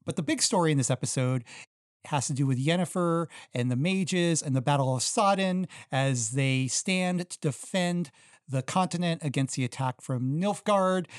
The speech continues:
And there's a lot of, like, magic and fireballs and crazy death wizards and all sorts of stuff. And ultimately,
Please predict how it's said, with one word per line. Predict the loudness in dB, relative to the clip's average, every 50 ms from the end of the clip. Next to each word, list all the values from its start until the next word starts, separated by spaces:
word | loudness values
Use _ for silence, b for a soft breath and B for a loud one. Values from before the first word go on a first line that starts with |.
| B B B
And | -2 0 0
there's | 2 0 0
a | 2
lot | 2 2 4 4 4
of, | 2 2 2 0
like, | 0 -2 -2 -4 _ _ _ _ _ _
magic | -4 -2 0 0 2 2 2 4 4 4 2 2 2 0 0 -2 -4 -8
and | -6 -4 -4 -4
fireballs | -4 -2 2 2 4 4 4 2 2 4 4 4 4 4 4 2 2 0 -2 B B B B B _
and | -4 -2 0 0 2 2 2 2 2 2 0 -2 -4
crazy | -6 -4 -2 0 0 0 0 0 0 2 2 2 0 0
death | -2 -6 -10 -12 -4 0 0 0 0 0
wizards | -2 -4 -2 -2 -2 -2 -2 0 0 0 0 -2 B B B B B B
and | -4 -2 0 0 0 0 2
all | 2 2 2
sorts | 2 0 0 0
of | 0 0
stuff. | 2 2 2 4 2 2 0 -2
And | -2 0 0 0 0 -2 -4 -8 _ -4
ultimately, | -2 -2 0 0 0 0 -2 -4 -4 -2 -2 -2 -2 -2 -4